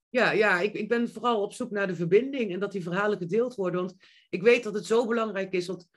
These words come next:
hè, je kunt je verhaal één keer uitspreken, maar liever nog tien keer. En of, of je dat nou op een podium doet, aan een café, in, in een café of aan een keukentafel of in een podcast, zeg maar. Hoe vaker je dat verhaal, eh, deelt, hoe beter je ermee kunt leven.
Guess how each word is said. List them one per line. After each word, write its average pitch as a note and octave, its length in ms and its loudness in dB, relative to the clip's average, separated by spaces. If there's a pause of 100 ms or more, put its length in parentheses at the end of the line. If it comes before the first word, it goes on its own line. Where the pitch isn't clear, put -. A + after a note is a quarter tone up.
(240)
hè, F#3+ 240 -2 (120)
je F3+ 180 -8
kunt A3+ 200 0
je G#3+ 80 -4
verhaal G3+ 280 0
één A3+ 200 2
keer A#3 140 -4
uitspreken, F3+ 580 -2
maar F#3+ 100 -2
liever G3 220 -2
nog F#3 200 -6
tien A3+ 280 0
keer. C#3+ 380 -8 (340)
En F#3+ 200 -2
of, G3+ 100 -4
of F#3 200 -2
je G#3 60 -2
dat G3 160 -2
nou F#3+ 200 -2
op F3+ 60 -10
een F#3+ 140 -6
podium G3 400 2
doet, F#3+ 200 -4
aan F3 140 -4
een F3+ 80 -4
café, F3+ 280 -4
in, - 420 -4
in F#3+ 80 -4
een F#3+ 60 -2
café F#3+ 360 -2
of F3 100 -2
aan F3+ 120 -2
een F3+ 80 -4
keukentafel F3 680 0
of A3 200 4
in A3 80 2
een F#3+ 140 0
podcast, F#3+ 720 -4 (280)
zeg F3 200 -6
maar. E3+ 600 -4
Hoe G3 140 -4
vaker A3+ 420 2
je A3 60 2
dat F#3+ 200 -4
verhaal, G3+ 560 0
eh, E3+ 300 -2
deelt, G#3 400 2
hoe F#3 140 -4
beter G#3+ 320 0
je F#3+ 100 0
ermee E3 280 0
kunt E3 200 -4
leven. F3+ 480 -2